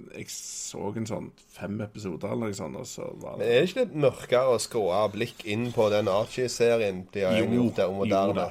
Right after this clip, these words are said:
Speaker 2: sånn da?
Speaker 1: Det, det, det er akkurat som de har tatt karakterene, altså, vi stjeler de, og så lager vi noe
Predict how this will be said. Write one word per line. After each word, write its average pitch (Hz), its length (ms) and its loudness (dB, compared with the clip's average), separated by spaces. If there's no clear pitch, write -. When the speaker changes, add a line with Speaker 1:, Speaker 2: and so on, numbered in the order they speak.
Speaker 2:
sånn 95 220 -2
da? 85 80 0
Speaker 1:
Det, - 220 -10
det, 104 340 -4
det - 80 0
er 135 60 4
akkurat 165 160 -2
som 156 100 4
de 135 40 6
har - 60 -6
tatt - 260 -10
karakterene, 127 960 0
altså, 101 280 -10
vi 113 200 -2
stjeler 123 520 2
de, 170 280 8
og 127 120 -4
så 123 100 -8
lager 107 400 -4
vi 110 60 -2
noe 101 200 -4